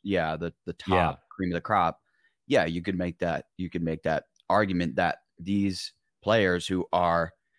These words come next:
Speaker 1: you know, predominantly playing on a different tour are coming in and, uh, you know, beating the, the best. But,
Speaker 2: Yeah.
Speaker 1: you know, Ben wasn't there in, in singles. So, you know, asterisk, asterisk there. But, uh,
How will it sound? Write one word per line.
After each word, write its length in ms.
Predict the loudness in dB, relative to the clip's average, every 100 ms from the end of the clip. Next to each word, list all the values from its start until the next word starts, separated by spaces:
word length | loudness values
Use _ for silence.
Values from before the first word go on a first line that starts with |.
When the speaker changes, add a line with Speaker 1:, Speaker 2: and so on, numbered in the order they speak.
| -2
Speaker 1:
you 60 |
know, 100 | 0
predominantly 680 | 0 2 4 4 2 -2 -6
playing 340 | -2 0 0
on 120 | 0 -2
a 60 |
different 300 | -4 -6 -10
tour 400 | -6 -2 -2 -6 -14 _ _ _ _ _ _
are 100 | -6
coming 280 | -2 0 2
in 280 | 2 0 -2 -4
and, 360 | -4 -4 -4
uh, 220 | -2 -2 -4 _ _ _
you 80 | -2
know, 80 | -2
beating 340 | -2 -2 0 0
the, 160 | -4 -8 _
the 80 | -2
best. 460 | 0 0 -2 -12 -18 _
But, 180 | 0 0
Speaker 2:
Yeah. 320 | 0 -2 -4 -8 0
Speaker 1:
you 80 |
know, 140 | 0 0 0
Ben 220 | 2 4
wasn't 300 | 2 2 0
there 280 | 2 2 2
in, 280 | 2 -2 -4
in 120 | -6
singles. 560 | -4 -4 -4 -4 -6 -12 _
So, 440 | -12 -4 -2 -2 -6 _ -10
you 100 | -6
know, 180 | -6 -8 _ -2
asterisk, 520 | -2 -2 -6 -6 -12 -2
asterisk 680 | -2 -2 -4 -6 -8 -14 -20 _ _ _ _
there. 540 | 0 2 4 4 2 -2 0
But, 300 | 0 0 -2
uh, 360 | 0 0 -2